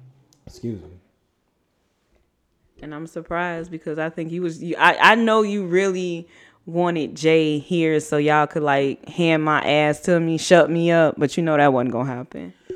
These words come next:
Speaker 1: No, that wasn't the intent. Um,
Speaker 2: <laughs>
Speaker 1: I think the only thing that, you know, that aside from what you took away, the only thing that I was kinda like, "All right, I disagree, but I understand,"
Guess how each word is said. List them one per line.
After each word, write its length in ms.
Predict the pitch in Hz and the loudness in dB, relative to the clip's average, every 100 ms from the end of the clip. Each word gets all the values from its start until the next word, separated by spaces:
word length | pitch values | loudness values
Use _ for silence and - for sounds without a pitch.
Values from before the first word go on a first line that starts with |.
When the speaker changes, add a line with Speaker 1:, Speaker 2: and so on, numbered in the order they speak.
| - - | -12 -8
Speaker 1:
No, 480 | 135 135 139 147 131 | -4 0 0 -2 -4
that 200 | 143 151 | -4 0
wasn't 400 | 139 113 110 104 | -2 -2 -12 -16
the 140 | 101 | -18
intent. 500 | 90 85 - 85 82 _ - - - - | -18 -20 -20 -20 -20 _ -12 -12 -10 -4
Um, 840 | 269 135 254 127 254 - 220 269 | -2 0 0 -2 -6 -8 -12 -12
Speaker 2:
<laughs> 200 | - - - _ _ _ _ _ _ _ - | -16 -18 -20 _ _ _ _ _ _ _ -12
Speaker 1:
I 80 | 131 | -12
think 340 | - 160 156 | -8 -8 -8
the 100 | 131 | -8
only 280 | 147 165 156 | -6 -4 -6
thing 420 | 151 143 139 135 | -8 -8 -8 -10
that, 400 | 127 113 110 _ _ _ - | -8 -10 -12 _ _ _ -20
you 140 | 123 117 | -18 -16
know, 300 | 110 101 101 | -14 -16 -16
that 380 | 104 101 85 _ _ _ _ _ _ _ _ - | -16 -16 -18 _ _ _ _ _ _ _ _ -14
aside 380 | - 127 123 | -8 -4 -4
from 100 | 120 | -6
what 180 | 117 107 | -10 -10
you 60 | 120 | -12
took 200 | - 110 | -10 -10
away, 200 | 110 107 | -10 -10
the 80 | 117 | -8
only 180 | 143 139 | -8 -8
thing 340 | 139 131 123 | -10 -10 -10
that 280 | 117 104 - _ _ _ _ | -10 -12 -18 _ _ _ _
I 140 | 117 120 | -6 -6
was 200 | 110 - | -8 -12
kinda 300 | 123 113 110 | -12 -12 -12
like, 260 | 104 - | -14 -12
"All 60 | 113 | -12
right, 380 | 110 104 101 - | -12 -12 -14 -14
I 140 | 107 101 | -14 -6
disagree, 560 | 156 170 165 131 147 135 | -4 -2 -4 -6 -4 -2
but 160 | 127 | -2
I 120 | 120 | -4
understand," 760 | 123 113 107 - 127 127 123 | -6 -10 -12 -10 -10 -10 -12